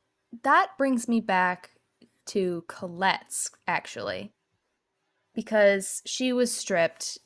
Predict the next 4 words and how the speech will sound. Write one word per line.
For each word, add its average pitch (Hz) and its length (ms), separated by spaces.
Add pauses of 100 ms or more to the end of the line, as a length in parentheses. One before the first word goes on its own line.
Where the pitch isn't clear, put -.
(160)
and 175 460 (760)
I 202 80
believe 196 640
her 185 800